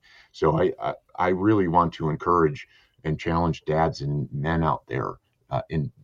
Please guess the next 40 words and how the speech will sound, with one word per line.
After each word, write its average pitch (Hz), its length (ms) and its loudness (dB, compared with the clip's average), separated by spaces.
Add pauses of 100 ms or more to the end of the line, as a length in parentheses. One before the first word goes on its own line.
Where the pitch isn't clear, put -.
(140)
be 101 300 -2
intentional 82 840 -4 (200)
with - 320 -2
what - 300 0
you're 73 220 -2
doing 78 460 0
in 73 160 -4
that 71 200 -4
regard. 67 520 -2 (500)
And, 80 280 2 (460)
uh, 73 300 -2
it 110 160 0
can, - 160 2
it 104 120 2
can 92 140 0
translate 92 540 2
into 80 280 -2
your 71 140 -2
marriage. 85 560 0 (340)
Don't - 200 -2
take - 180 -6
that 82 180 -2
for 92 120 -4
<laughs> 87 80 -4
granted, 110 340 2 (460)
uh, 71 380 -2 (100)
'cause 73 160 -4
that's 101 180 4
first 101 300 0
and 78 100 -4
foremost. 85 640 2
If - 160 -8
you 101 140 4
don't 104 180 4
have 87 220 0
that 98 440 2 (520)
as, 80 320 0
as 76 280 0 (120)
the 78 340 -2
cornerstone 82 880 0